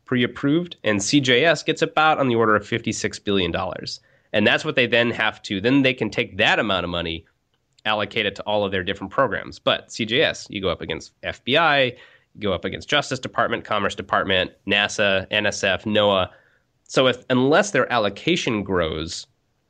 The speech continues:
they can't just give an extra five billion to nasa, 'cause then they would have to raid all these other programs to do the same thing. So you'd have to get the budget committees to give you the extra money.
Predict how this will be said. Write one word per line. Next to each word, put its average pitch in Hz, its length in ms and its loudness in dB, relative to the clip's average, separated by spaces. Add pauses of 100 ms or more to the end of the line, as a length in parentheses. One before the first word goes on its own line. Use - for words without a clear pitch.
they 131 140 2
can't 135 200 0
just 117 140 -6
give 107 160 0
an 101 60 2
extra 98 240 -2
five 85 320 -4
billion 85 420 -2 (200)
to - 100 -8
nasa, - 500 -2
'cause 95 220 -6
then 104 180 2
they 98 80 2
would 95 120 0
have 92 120 -2
to 95 100 -4
raid 92 380 0
all 101 220 2
these 87 180 -2
other 87 180 0
programs 80 540 -6
to - 100 -16
do - 40 -16
the 82 80 -8
same - 240 -6
thing. - 260 -2
So 127 100 0
you'd 131 80 2
have 143 120 0
to 139 80 -2
get 127 100 0
the 101 80 -2
budget 120 380 -2
committees 127 340 -2
to 110 100 -10
give 104 140 -2
you 104 80 -2
the 98 160 0
extra 98 240 -4
money. 95 300 -2